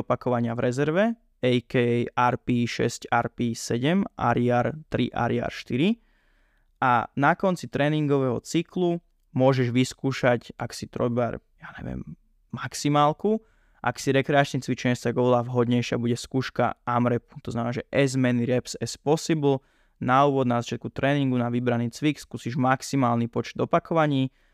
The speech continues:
ktorý si zaznačíš a skúsiš v nasledujúcom cykli za-, e, vykonať znovu. Ak jeden tréningový cyklus zvládneš drep sto kil,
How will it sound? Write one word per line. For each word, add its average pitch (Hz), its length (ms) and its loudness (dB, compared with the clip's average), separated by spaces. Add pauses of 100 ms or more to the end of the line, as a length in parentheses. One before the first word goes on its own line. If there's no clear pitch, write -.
(180)
ktorý 123 220 -2
si - 160 -12
zaznačíš 156 720 0 (160)
a 131 80 -2
skúsiš 180 420 -2
v 143 140 2
nasledujúcom 127 560 0
cykli 127 240 -2
za-, 123 160 0 (100)
e, - 140 -8 (340)
vykonať 120 380 0
znovu. 123 320 -2 (800)
Ak 123 320 0
jeden 143 240 2
tréningový 143 480 2
cyklus 131 400 -4
zvládneš 123 560 -2 (560)
drep 143 480 0
sto - 320 -2
kil, 135 480 0